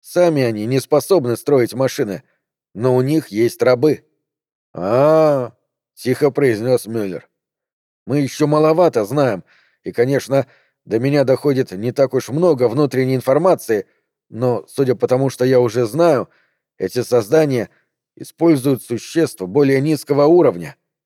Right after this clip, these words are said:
превращают их в нечто вроде автоматов, управляемых по радио. Они способны использовать так всё, что только обладает конечностями и способны ими шевелить. Начали они с каких-то зверушек,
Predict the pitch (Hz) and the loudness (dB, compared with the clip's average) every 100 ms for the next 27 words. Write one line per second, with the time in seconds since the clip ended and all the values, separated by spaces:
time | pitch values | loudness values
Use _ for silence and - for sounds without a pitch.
0 | _ _ 92 117 120 123 - 160 135 127 | _ _ -4 -2 0 -2 -2 0 0 0
1 | 127 95 139 151 - 127 120 156 123 135 | -4 -4 -6 -6 -2 -2 2 2 2 0
2 | - 147 175 151 107 - 95 127 135 135 | 2 2 2 2 0 -4 -2 0 2 2
3 | 113 113 - 139 143 104 85 - _ _ | 0 -2 2 4 4 2 -4 -12 _ _
4 | _ _ _ _ _ - 139 147 - 135 | _ _ _ _ _ -4 0 0 0 0
5 | - 165 143 131 - 147 117 120 - 160 | 2 2 2 0 2 2 4 0 2 -2
6 | - - - 175 - 147 156 143 143 127 | -2 -8 0 0 2 2 2 4 2 2
7 | 139 135 151 123 135 139 170 - 107 101 | 4 4 4 2 -2 0 0 -2 -8 -8
8 | 98 95 87 _ _ - 92 - 127 170 | -6 -6 -8 _ _ -12 -8 -2 0 0
9 | 135 143 143 143 - 147 147 139 - - | 0 2 2 0 0 0 0 0 -4 -12
10 | _ _ _ _ _ _ 95 147 185 190 | _ _ _ _ _ _ -4 0 2 2
11 | 180 170 175 156 160 175 160 180 131 165 | 2 2 2 0 -2 0 2 0 2 2
12 | 185 165 95 - | 4 4 0 -12